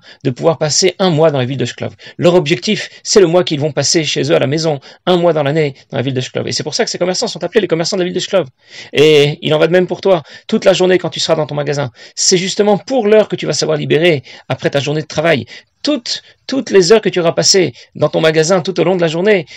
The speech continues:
euh, auront pour objectif cette heure que tu vas, que tu vas pouvoir consacrer à l'étude de la Torah. Bon, alors Rabbi Yehuda Aizi, il a ouvert un magasin et c'est ce, c'est cette, ce, ce magasin qu'il a tenu toute sa vie,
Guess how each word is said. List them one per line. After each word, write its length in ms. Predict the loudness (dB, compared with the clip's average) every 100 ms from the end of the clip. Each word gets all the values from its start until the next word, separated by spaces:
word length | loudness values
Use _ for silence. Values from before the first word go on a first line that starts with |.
| -14
euh, 80 | -8 0
auront 240 | 2 2
pour 100 | 4
objectif 540 | 2 2 0 0 -4 -6 -6
cette 320 | 2 2 2
heure 100 | 0
que 80 | 0
tu 120 | 0
vas, 120 | 0 -2 -16 -16 -8
que 60 | -2
tu 100 | 0
vas 80 |
pouvoir 220 | 0 -2 -2
consacrer 480 | -2 -2 0 -2 -4 -14 -4
à 100 | -2
l'étude 220 | -2 -2
de 60 |
la 80 | -2
Torah. 240 | -2 -6 -10 _ -4
Bon, 180 | -2 -2
alors 280 | 2 4 4
Rabbi 140 | 2
Yehuda 180 | 2 4
Aizi, 160 | 4 2
il 80 | 2
a 40 |
ouvert 200 | 2 0
un 20 |
magasin 380 | 2 0 0 -4 -10 -20 _ -2
et 420 | 4 4 4 2
c'est 220 | -2 -2
ce, 420 | -2 -2 0 0 0
c'est 160 | -2
cette, 380 | -6 -6 -4 -4
ce, 180 | -2 -4
ce 140 | -2
magasin 320 | 0 0 0
qu'il 120 | -2 -4
a 40 |
tenu 220 | -4 -6
toute 160 | -6 -4
sa 80 | -2
vie, 180 | -2